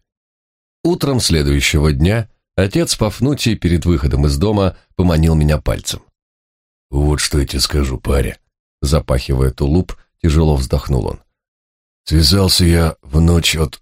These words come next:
"с кем надо". Так что плохо всё. За девицу твою система в бой вот не пойдёт.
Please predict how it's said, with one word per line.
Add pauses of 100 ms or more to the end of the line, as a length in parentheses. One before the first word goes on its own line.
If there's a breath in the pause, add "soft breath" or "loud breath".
(120)
"с
кем
надо". (1120)
Так
что
плохо
всё. (320)
За
девицу
твою
система
в
бой (280)
вот
не
пойдёт.